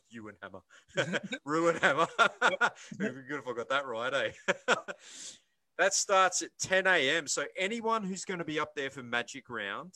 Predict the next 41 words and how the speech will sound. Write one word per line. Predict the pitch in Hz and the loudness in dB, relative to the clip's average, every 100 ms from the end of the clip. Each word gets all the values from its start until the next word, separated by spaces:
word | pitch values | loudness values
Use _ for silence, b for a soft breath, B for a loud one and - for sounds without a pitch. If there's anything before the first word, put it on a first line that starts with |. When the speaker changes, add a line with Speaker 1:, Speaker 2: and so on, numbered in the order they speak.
| - | -10
Speaker 1:
or | 113 123 | -6 -4
any | 139 139 127 | -4 -4 -4
other | 120 | -4
Brisbane | 107 135 110 127 113 | -6 -8 -8 -10 -8
locals, | 110 120 - 135 175 - - _ 113 | -6 -6 -8 -14 -14 -16 -18 _ -10
uh, | 107 | -10
Southeast | 110 123 117 107 - | -8 -10 -10 -12 -18
Queensland | - 113 107 107 104 | -14 -14 -10 -10 -8
locals, | 110 110 110 | -10 -12 -14
make | 123 135 | -10 -8
sure | - 139 | -10 -14
you | 123 107 | -16 -10
get | 117 113 | -10 -10
in | 110 | -14
for | - | -16
that | 95 104 165 _ _ _ _ _ _ _ _ _ 117 | -8 -8 -8 _ _ _ _ _ _ _ _ _ -20
because | - 165 135 135 | -6 -2 -2 -4
we | - 151 170 | -8 -4 -2
will | 175 165 | -2 -2
be | 165 147 139 | -2 -4 -4
doing | 160 151 143 139 - | -8 -6 -6 -8 -12
a | 110 113 120 _ | -14 -16 -20 _
live | 127 139 156 151 127 135 190 - _ - | -8 -4 2 2 2 0 -4 -14 _ -10
pre-game | 156 156 147 139 139 | -8 -4 -2 -2 -2
show | 127 - 143 127 139 185 _ - | -8 -4 0 0 -2 -8 _ -12
broadcast | 139 135 - 131 139 156 - | -10 -8 -6 -4 -4 -6 -10
from | 135 131 123 | -10 -10 -4
there | 120 160 _ _ _ | -4 -6 _ _ _
where | 135 | -12
we're | 131 | -8
gonna | 131 127 | -8 -8
preview | 156 147 123 139 127 | -6 -8 -8 -10 -10
the | |
game | 120 139 143 165 156 | -2 0 0 -2 -6
and | 120 | -8
we'll | 120 | -6
also | 127 135 135 | -6 -6 -4
be | 127 | 0
having | 123 120 | -2 -4
a | |
chat | - - 151 | -8 0 0